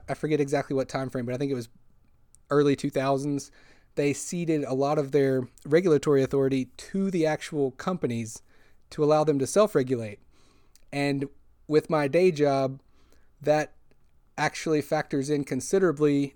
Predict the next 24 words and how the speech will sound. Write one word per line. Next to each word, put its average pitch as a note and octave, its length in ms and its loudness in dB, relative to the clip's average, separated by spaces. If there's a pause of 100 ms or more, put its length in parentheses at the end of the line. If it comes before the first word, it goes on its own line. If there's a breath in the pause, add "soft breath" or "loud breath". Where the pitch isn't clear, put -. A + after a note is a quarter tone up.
to C3+ 480 -2
one D3 140 -4
of C#3 120 -6
the C#3+ 80 -2
main C#3+ 380 0
things D3 300 -4
that C3+ 80 -6
I've C3 120 -2
been C3 120 -2
working C3 280 -4
on B2 260 -4 (140)
the C#3 80 -10
last C3 240 -4
few D3 120 -4
weeks. - 380 -8 (460 soft breath)
So C3+ 440 0 (680)
that's E3 220 2
of C#3 140 -4
particular C3+ 480 -8
interest B2+ 380 -8
to D3+ 60 -6
me C3+ 300 -2
as B2 180 -10
well. D#3 420 0